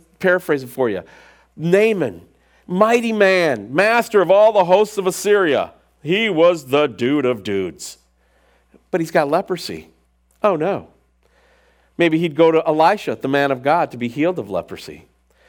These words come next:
Elisha didn't even come to the door to greet the guy. He sent his servant out.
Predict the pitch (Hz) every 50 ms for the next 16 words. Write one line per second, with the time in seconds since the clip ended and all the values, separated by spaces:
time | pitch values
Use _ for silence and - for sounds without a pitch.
0 | _ _ _ _ _ _ _ _ _ _ _ _ _ _ _ _ _ - - 151
1 | 156 185 226 285 302 - 240 185 156 170 196 240 269 311 294 254 208 156 131 -
2 | - 139 143 170 185 170 139 117 110 92 90 110 110 120 131 127 110 90 82 87
3 | 95 104 131 147 143 - 87 80 85 76 71 - - - _ _ _ _ _ _
4 | _ _ _ _ _ _ _ _ _ _ - 240 220 226 - 120 - - - -
5 | 135 127 143 151 139 120 107 87 71 69 - - -